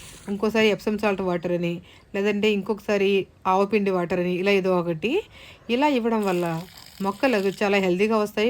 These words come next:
ఫ్లవరింగ్ కూడా బాగుంటుంది, పెస్ట్ అటాక్ అనేది చాలా తక్కువ ఉంటుంది. So దీనివల్ల మనకి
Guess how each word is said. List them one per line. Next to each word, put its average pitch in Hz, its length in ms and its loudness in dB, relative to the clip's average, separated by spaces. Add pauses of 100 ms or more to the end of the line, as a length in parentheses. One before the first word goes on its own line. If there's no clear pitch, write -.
ఫ్లవరింగ్ 202 360 0
కూడా 214 200 0
బాగుంటుంది, 202 520 -2 (520)
పెస్ట్ 240 220 0 (120)
అటాక్ 226 300 0
అనేది 214 180 0 (100)
చాలా 208 160 0 (100)
తక్కువ 214 260 -2
ఉంటుంది. 202 260 -2 (420)
So - 80 0 (160)
దీనివల్ల 254 420 2 (560)
మనకి 214 320 0